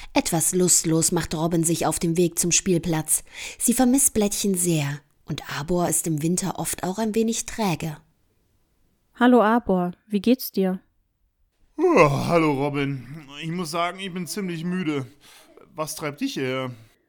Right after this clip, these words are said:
Speaker 2: Ach, mir ist langweilig so allein. Blättchen fehlt mir, du schläfst auch mehr als sonst und Bo hat keine Zeit.
Speaker 3: Also ich erinnere mich noch an den letzten Monat.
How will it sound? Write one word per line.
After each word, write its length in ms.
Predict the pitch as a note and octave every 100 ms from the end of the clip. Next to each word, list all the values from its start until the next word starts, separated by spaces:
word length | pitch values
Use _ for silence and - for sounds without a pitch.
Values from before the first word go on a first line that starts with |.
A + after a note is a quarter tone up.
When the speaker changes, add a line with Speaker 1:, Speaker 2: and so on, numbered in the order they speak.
| _ _ -
Speaker 2:
Ach, 420 | E3 F3 F3+ -
mir 140 | F#3
ist 160 | F3 -
langweilig 520 | E3+ E3+ E3+ E3 E3+
so 160 | - E3
allein. 480 | E3 E3 E3 E3 - _ -
Blättchen 400 | G#3 A3 G#3+ G#3
fehlt 420 | - G3+ G3+ -
mir, 240 | F#3+ F#3+ - _ _ -
du 120 | D#3
schläfst 340 | - C#3 -
auch 280 | G#3 G#3 G#3
mehr 200 | G3+ F#3+
als 220 | E3+ F3+
sonst 440 | - F3 F#3 - - -
und 180 | B3+
Bo 160 | - F#3
hat 140 | D#3+
keine 300 | - D#3+ D#3
Zeit. 480 | - D#3 C#3+ D3 - _ _ _ _ _ _ _ _ _ -
Speaker 3:
Also 260 | E3 F3
ich 200 | G3 G3+
erinnere 340 | G3 F#3 F#3 F3+
mich 200 | E3+ D#3
noch 200 | F3 D#3+
an 120 | D3+
den 100 | D3+
letzten 400 | E3 F#3 - F#3+
Monat. 600 | F3 D#3 C#3+ B2 -